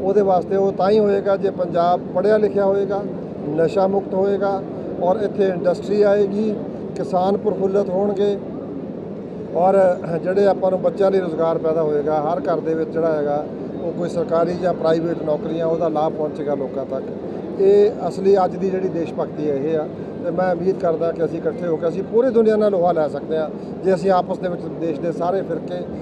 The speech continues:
ਸਾਰੇ ਧਰਮਾਂ ਦੇ, ਸਾਰੀਆਂ ਅਲੱਗ-ਅਲੱਗ ਭਾਸ਼ਾ ਬੋਲਣ ਵਾਲੇ,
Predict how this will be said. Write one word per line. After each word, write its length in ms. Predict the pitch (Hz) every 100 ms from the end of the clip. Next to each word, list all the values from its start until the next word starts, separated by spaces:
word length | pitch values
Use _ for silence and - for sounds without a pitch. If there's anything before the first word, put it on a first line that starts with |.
| - -
ਸਾਰੇ 260 | 175 185
ਧਰਮਾਂ 460 | 180 175 156 170 175
ਦੇ, 180 | 170 170
ਸਾਰੀਆਂ 380 | 160 165 170 165
ਅਲੱਗ-ਅਲੱਗ 400 | 156 156 165 160
ਭਾਸ਼ਾ 380 | - 147 139
ਬੋਲਣ 280 | 151 165 165
ਵਾਲੇ, 420 | 165 165 165 170